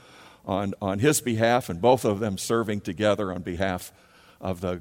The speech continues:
glory of God itself, and hopefully all of that being a, an acceptable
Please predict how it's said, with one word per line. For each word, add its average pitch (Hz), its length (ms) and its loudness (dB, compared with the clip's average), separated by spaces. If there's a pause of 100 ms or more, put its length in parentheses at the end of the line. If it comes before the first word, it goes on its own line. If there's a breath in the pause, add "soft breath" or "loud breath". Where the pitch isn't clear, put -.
(100)
glory 95 340 -2
of 85 160 -4
God 87 300 -2
itself, 85 520 -4
and 87 180 -6 (120)
hopefully 95 480 -2
all 107 320 4
of 90 100 -4
that 90 280 -4
being 90 340 -6
a, 87 160 -6
an 82 80 -8
acceptable 85 880 -4